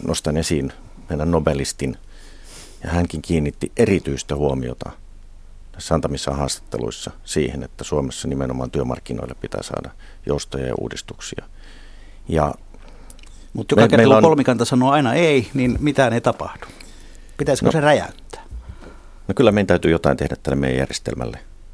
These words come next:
Speaker 1: Kun se ei pysty vastaamaan tässä ajassa huutavaan tarpeeseen siitä, että me tarvitaan kilpailukyvyn vuoksi lisää joustoja, parempaa työelämää, jos, joka, joka on kilpailukykyisempi, joka loisi työpaikkoja. Ja meidän täytyy kyllä käydä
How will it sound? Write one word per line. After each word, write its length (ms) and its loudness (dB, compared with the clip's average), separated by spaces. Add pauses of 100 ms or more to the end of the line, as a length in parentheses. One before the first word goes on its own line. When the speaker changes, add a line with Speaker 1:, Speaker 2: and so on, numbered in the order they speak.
(280)
Speaker 1:
Kun 140 0
se 140 4
ei 80 4
pysty 340 2
vastaamaan 540 2
tässä 380 2
ajassa 400 0 (120)
huutavaan 480 2
tarpeeseen 640 -2
siitä, 360 -4
että 160 -12
me 100 -8
tarvitaan 400 -8
kilpailukyvyn 640 -2 (120)
vuoksi 420 -2
lisää 260 0
joustoja, 520 -4 (1200)
parempaa 380 4
työelämää, 640 2 (580)
jos, 240 -6 (120)
joka, 400 -4
joka 160 -8
on 60 -4
kilpailukykyisempi, 760 -2
joka 240 0
loisi 400 0
työpaikkoja. 800 2 (1000)
Ja 220 2
meidän 280 0
täytyy 280 0
kyllä 200 -4
käydä 300 2